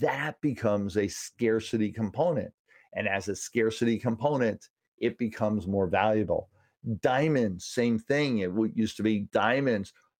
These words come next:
were, were found, not made. And in doing so, they were scarce, and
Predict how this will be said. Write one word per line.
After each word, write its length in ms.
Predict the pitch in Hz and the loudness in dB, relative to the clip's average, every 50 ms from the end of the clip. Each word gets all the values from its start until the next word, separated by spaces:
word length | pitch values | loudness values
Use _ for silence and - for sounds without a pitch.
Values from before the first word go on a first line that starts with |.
| _ - | _ 0
were, 340 | 110 110 113 110 107 - - | 2 4 4 4 2 2 0
were 200 | 127 117 113 110 | 2 0 0 0
found, 840 | - - - - 131 117 123 131 131 131 123 117 110 104 98 85 87 | -2 -8 -6 -4 -2 -2 0 0 0 2 2 2 0 0 -4 -6 -4
not 260 | 95 104 101 104 - - | 0 0 2 0 0 -4
made. 520 | - 104 101 101 98 90 90 101 113 120 120 - _ _ - - _ _ - | -4 -2 0 0 0 0 -2 -4 -4 -4 -8 -12 _ _ -20 -20 _ _ 0
And 220 | 120 127 123 127 | 2 2 2 0
in 280 | 131 - 139 127 123 117 | 0 0 0 0 0 0
doing 360 | 110 131 143 156 180 180 156 | 0 0 0 2 0 0 -2
so, 260 | - - - 110 104 | 0 0 2 2 2
they 220 | 98 92 107 107 107 | 2 2 2 2 2
were 160 | 107 110 110 | 2 0 0
scarce, 720 | - - - - - - 139 135 131 127 113 110 - - | -2 -8 -12 -12 -6 -2 0 2 2 2 2 0 0 -2
and 200 | 107 104 101 90 | -2 -2 -2 -2